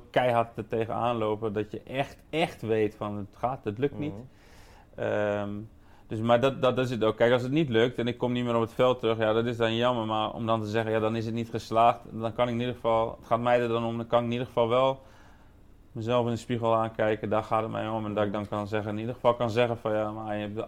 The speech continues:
Speaker 1: alles aan gedaan. En, en, en dat moet het zijn." En, en, en, en dat, dat is op dit moment zo. Ik, ik doe er gewoon alles
Speaker 2: Mhm.
Speaker 1: aan.
Speaker 2: Er is ook niemand die dat betwist, volgens mij, hè?
Speaker 1: Nou, nee, maar ik denk,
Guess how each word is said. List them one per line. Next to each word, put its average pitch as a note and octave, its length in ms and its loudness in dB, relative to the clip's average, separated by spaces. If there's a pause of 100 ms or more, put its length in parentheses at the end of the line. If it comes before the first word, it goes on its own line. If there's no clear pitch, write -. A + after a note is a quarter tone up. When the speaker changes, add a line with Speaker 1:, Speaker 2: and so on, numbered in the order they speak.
Speaker 1:
alles A#2+ 280 4
aan A2+ 140 -4
gedaan. G2+ 400 -8 (500)
En, G2+ 240 -14
en, G#2 220 -10
en G#2 120 -6
dat G#2+ 180 0
moet A2 140 -4
het G2+ 120 -4
zijn." F#2+ 320 -6
En, G2 280 -10
en, G2+ 220 -12
en, G#2 160 -10
en G2+ 160 -8
dat, G#2+ 200 2 (120)
dat G#2 300 -2
is A2+ 140 -4
op G#2 120 -2
dit A2+ 120 2
moment G#2+ 340 -4
zo. G#2+ 280 0
Ik, G#2 120 -4
ik G#2 180 -8
doe B2 120 -2
er A#2+ 80 -4
gewoon G#2+ 180 -2
alles A2 240 -2
Speaker 2:
Mhm. A2 100 -2
Speaker 1:
aan. A2 240 0 (480)
Speaker 2:
Er G#2+ 60 -10
is G2+ 80 -10
ook A#2 100 -8
niemand A#2 260 -8
die B2 80 -8
dat A2 160 -4
betwist, A2 360 -10
volgens F2 240 -12
mij, D3 120 -2
hè? D3+ 60 4
Speaker 1:
Nou, E3 340 6
nee, D#3+ 320 8
maar A#2+ 300 4 (440)
ik C3 200 -2
denk, B2+ 280 2